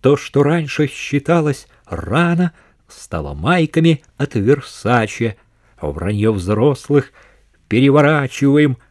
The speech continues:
в палиндром. А наври, Нирвана. Собираемся на Поклонной. Люди роликов после школ. Катитесь, Наполеоны, на колесиках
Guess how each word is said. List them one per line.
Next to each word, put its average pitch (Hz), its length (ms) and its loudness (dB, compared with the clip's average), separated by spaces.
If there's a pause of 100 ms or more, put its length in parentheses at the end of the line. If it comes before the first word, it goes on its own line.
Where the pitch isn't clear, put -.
(160)
в - 220 -20
палиндром. 127 880 2 (340)
А 127 160 0
наври, 143 580 0 (240)
Нирвана. 110 1000 2 (800)
Собираемся 127 1000 -4 (280)
на 78 240 -8
Поклонной. 104 920 -4 (500)
Люди 123 540 0
роликов 131 880 -2 (340)
после 110 420 -6
школ. 156 840 0 (720)
Катитесь, 151 760 -2 (600)
Наполеоны, 131 1040 4 (440)
на 80 380 -8
колесиках 135 760 2